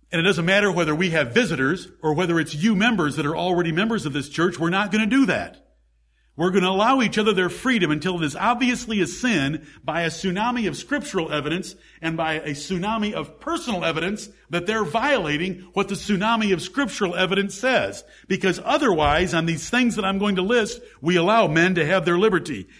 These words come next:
and families to have their liberty. Weak converts may not discuss, debate, dispute, publish, or question their doubts in the church. And do you know that most churches don't preach on this,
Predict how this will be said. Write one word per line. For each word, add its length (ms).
and 160
families 460
to 100
have 180
their 140
liberty. 480
Weak 380
converts 720
may 140
not 280
discuss, 720
debate, 480
dispute, 600
publish, 360
or 120
question 680
their 160
doubts 340
in 60
the 60
church. 360
And 200
do 80
you 40
know 80
that 140
most 260
churches 380
don't 300
preach 320
on 180
this, 260